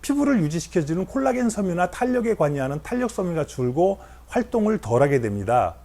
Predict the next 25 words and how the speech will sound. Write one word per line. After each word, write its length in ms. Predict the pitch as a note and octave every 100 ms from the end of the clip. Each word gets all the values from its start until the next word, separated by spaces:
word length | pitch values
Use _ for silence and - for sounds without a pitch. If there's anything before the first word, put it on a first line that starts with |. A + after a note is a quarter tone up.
| - - - - -
이러면 380 | B2 F3+ G#3 C#3+
모공벽도 580 | C3+ G#3 A3+ F#3+ -
느슨해지는데요. 880 | D#3+ A#2 C#3 F3 D3+ D3 C3+ D3 F3+ F3+ - -
짱짱하게 600 | A3+ B3 C4 A#3+ G#3+ G#3+
모공을 380 | C#3 C#3+ F3+ F3
잡고 260 | D3 - D#3+
있던 220 | E3+ D3+
모공이 320 | B2+ C#3 C#3+
느슨하게 440 | B2+ C3 F#3+ D#3+
됨에 220 | C#3+ C3 A#2+
따라 340 | - B2+ D#3 - - -
모공이 400 | A#2+ C#3 D3+ C#3+
커지는 360 | - A3 B3+
것입니다. 560 | G#3 C#3 B2+ G#2+ G2+ - - - - - - - - -
이렇게 320 | C#3 G3 G#3
노화가 420 | F3 C3 F#3 G#3+
진행되면서 640 | A3+ F#3 F3 D#3 D#3 D3+ F#3
자연스럽게 640 | A2 C3 D#3 D#3+ D3+ F3+
모공이 420 | C3 B2 D3 D#3
커지는데 680 | D#3 G#3 B3+ A3 C3 D#3 D3+ - - -
보습을 480 | - E3+ G#3+ G3+ G3+
안 120 | B2
해줘 260 | C3+ C#3 D3
피부가 340 | A#3 A3+ A3+
건조하면 640 | - B2+ A#2 A#2 A#2+ D3+